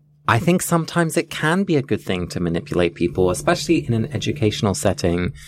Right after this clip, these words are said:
You know, sometimes we need to be pulled into an experience that we learn from, or we have to be told to brush our teeth and be, you know, tempted by a reward. So I think it's a difficult line, but if you're in a position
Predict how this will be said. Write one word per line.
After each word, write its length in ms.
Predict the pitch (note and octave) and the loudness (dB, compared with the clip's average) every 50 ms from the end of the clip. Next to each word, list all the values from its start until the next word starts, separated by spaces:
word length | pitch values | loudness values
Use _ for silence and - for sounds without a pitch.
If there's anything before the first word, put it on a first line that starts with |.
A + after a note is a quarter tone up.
| - - - - - - | -18 -20 -20 -20 -6 0
You 80 | - A#2+ | 4 4
know, 100 | B2 B2 | 4 4
sometimes 560 | A#2+ - C#3 C#3 C3+ - C3+ C3+ C3+ C3 - | 4 2 0 0 2 2 2 2 2 2 2
we 80 | C3+ B2+ | 2 2
need 220 | B2 A#2+ A#2+ A#2 | 4 4 2 2
to 100 | - B2 | 0 0
be 100 | G#2 G#2+ | 0 0
pulled 460 | G#2+ - - - A#2 A2+ A2 G#2+ G2+ | -2 -2 -2 0 2 2 2 2 2
into 300 | A2+ A2 A2 G#2 - G#2+ | 2 2 0 0 0 0
an 100 | G#2 G2+ | 2 2
experience 640 | G#2 - - - - G#2 G2+ G2+ G2+ G2+ G2+ - - | 0 -2 -6 -4 -2 0 2 2 2 0 -2 -2 -2
that 120 | - - - | -4 -2 0
we 140 | G2 G2 | 0 0
learn 300 | F#2 F#2 F#2 F2+ F#2 F#2+ | 2 2 2 0 0 -2
from, 400 | F#2 - F#2 F2+ F2+ F2 F2 F2+ | -2 0 2 2 2 2 2 0
or 260 | F2+ F2+ E2+ E2+ F2 - - - - - - - - _ | 0 0 0 0 -2 -4 -8 -14 -20 -20 -20 -20 -14 _
we 80 | - G2+ | -4 -4
have 120 | A2 - | 0 0
to 60 | - A#2 | 2 2
be 140 | - A2 | 2 2
told 360 | - - - - A2+ A#2 A2+ - | 2 2 2 4 4 4 4 2
to 100 | B2+ G2 | 2 2
brush 280 | - G2 G2+ - - | 2 2 2 2 2
our 120 | G#2 G2+ G2 | 0 0 0
teeth 540 | - - - G#2+ G2+ G2 F2+ - - - _ _ - - - - - | -2 -2 -2 0 0 0 -2 -4 -8 -20 _ _ -20 -20 -10 -4 0
and 160 | G#2 G#2 F#2+ | 2 2 4
be, 260 | G2+ G#2 G#2 - - - - - | 4 2 2 0 -4 -10 -12 -2
you 180 | - A#2 A2+ | 2 2 4
know, 200 | A2 G2+ G2 G2+ - - _ - | 4 4 2 0 -2 -6 _ -2
tempted 480 | - B2 A#2 A2+ - - G#2+ G2 F#2 | 0 0 0 2 2 2 2 2 2
by 180 | F2+ G#2 G2 G2 | 2 2 2 2
a 120 | G2+ G2+ | 2 0
reward. 680 | F#2+ G2+ G#2 G2+ F#2 G2 G2+ G2+ F#2+ F#2 F#2 F#2 - - | 0 0 0 0 2 2 4 4 4 4 2 2 0 -4
So 160 | - - B2+ | -2 2 2
I 80 | C3 B2+ | 2 2
think 440 | C#3 - D3+ D3+ C#3 - - - - _ _ _ _ _ _ _ _ _ _ _ _ _ _ | 2 0 -2 -2 -4 -8 -14 -20 -20 _ _ _ _ _ _ _ _ _ _ _ _ _ _
it's 280 | - - B2 C3+ C3+ - | 0 2 2 4 4 4
a 60 | D#3+ | 2
difficult 640 | C#3+ - - - B2 A#2+ - C3+ B2 - A2 A2 - | 2 0 0 0 2 2 2 0 0 0 -2 -2 0
line, 320 | A2+ G#2 G2+ G2+ G#2 G2+ | 2 2 2 2 0 -2
but 180 | G2 - A2 - | 0 0 0 0
if 220 | A#2 - - - | 0 -2 -2 0
you're 160 | C3+ B2+ B2+ B2+ | 2 2 4 4
in 80 | B2+ | 2
a 40 | A#2+ | 2
position 840 | - - A#2 G#2 - A#2 G#2+ - - A2+ G#2 G2 G2 G2 G2 - | 2 0 0 2 2 2 0 2 2 0 0 2 0 -2 -6 -8